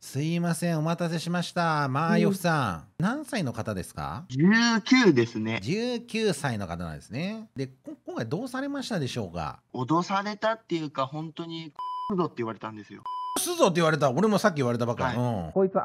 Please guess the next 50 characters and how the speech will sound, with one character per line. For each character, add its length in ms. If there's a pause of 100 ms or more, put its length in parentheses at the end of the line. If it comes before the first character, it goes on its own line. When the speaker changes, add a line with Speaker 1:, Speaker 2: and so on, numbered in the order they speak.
Speaker 1:
っ 120
た 100
ら 100
耳 240
引 60 (200)
き 20 (200)
ち 80
ぎ 100
り 100
ま 160
す 80
わ。 160
こ 120
れ 60
誰？ 260
こ 140
の 60
人。 440
ち 100
な 60
み 80
に 60
そ 120
の 80
人 160
は 60
今 160
呼 120
べ 140
な 140
い 20
の 120
か 120
な？ 260
Speaker 2:
今 220
は 80
無 160
理 60
な 120
ん 60
で 80
す 80
よ 60
ね、 280
ち 60
ょ 20
っ 120
と。 240 (1000)
Speaker 1:
無 100
理？ 160